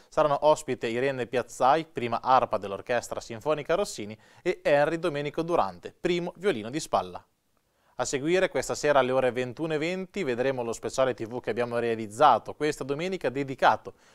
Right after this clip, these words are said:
al concerto natalizio dei bambini della scuola primaria Giovanni Paolo secondo che si è tenuto nella piazza di Montecchio. Alle ventuno e quaranta un altro speciale televisivo, Menga Fashion Art,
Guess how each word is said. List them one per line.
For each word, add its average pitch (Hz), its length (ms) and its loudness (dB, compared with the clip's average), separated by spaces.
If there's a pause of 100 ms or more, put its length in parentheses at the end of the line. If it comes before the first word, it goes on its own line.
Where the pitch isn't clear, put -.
(100)
al 113 260 2
concerto 120 600 0
natalizio 131 600 -2
dei 117 140 -2
bambini 120 420 -4
della 101 200 -6
scuola 135 260 4
primaria 127 380 0
Giovanni 127 280 -2
Paolo 131 260 6
secondo 185 720 -4
che 160 140 -4
si - 60 0
è 160 40 0
tenuto 160 380 -6
nella 165 240 2
piazza - 340 -6
di 147 120 -4
Montecchio. 170 560 -6 (1040)
Alle 117 220 0
ventuno 131 340 -4
e - 20 -6
quaranta 165 460 4
un 120 80 -2
altro 120 320 4
speciale 123 420 2
televisivo, 127 600 -4
Menga 135 420 -2
Fashion 143 500 0
Art, 175 540 4